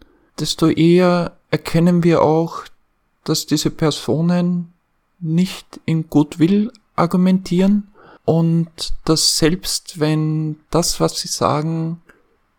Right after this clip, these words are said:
sehr harmlos und ruhig rübergebracht wird,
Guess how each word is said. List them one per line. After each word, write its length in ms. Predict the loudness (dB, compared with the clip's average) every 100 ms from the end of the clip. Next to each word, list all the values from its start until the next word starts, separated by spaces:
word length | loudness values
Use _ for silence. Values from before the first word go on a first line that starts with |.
| _
sehr 360 | -8 -2 0 2
harmlos 680 | 0 0 -2 -2 -2 -6 -10
und 640 | -6 -4 -6 -8 -16 -20 _ _ _ _ _ _ _
ruhig 600 | 0 4 4 2 -6 -2
rübergebracht 840 | 2 2 0 -2 0 0 -2 -6 2
wird, 640 | 2 2 -2 -16 -16 -18